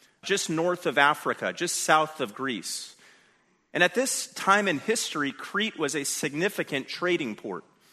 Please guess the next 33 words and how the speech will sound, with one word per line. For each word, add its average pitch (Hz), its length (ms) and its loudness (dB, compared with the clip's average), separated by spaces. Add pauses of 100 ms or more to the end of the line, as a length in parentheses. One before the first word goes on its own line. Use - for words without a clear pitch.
(460)
Uh, 120 200 4
in 139 100 -2
fact, 180 300 4
in 156 80 0
his 175 220 -2
famous 175 440 0
poem, 185 420 0
The 135 200 -2
Iliad, 135 480 0 (280)
uh, 123 120 2
the 135 160 0
ancient 175 420 -2
Greek 160 320 -2
poet 185 380 2
Homer 156 500 2 (300)
referred 190 400 2
to 175 80 -2
this 160 260 -2
island 160 380 4
as 127 180 2
Crete 202 600 -6 (100)
of 147 160 0
the 127 80 2
Hundred 156 540 -2
Cities, 95 640 -8 (880)
which 147 180 -4
was 156 120 0
a 147 80 2
reference 147 420 0
to 143 140 -4
its - 240 -6 (340)
bustling 151 540 0
seacoast 135 840 -4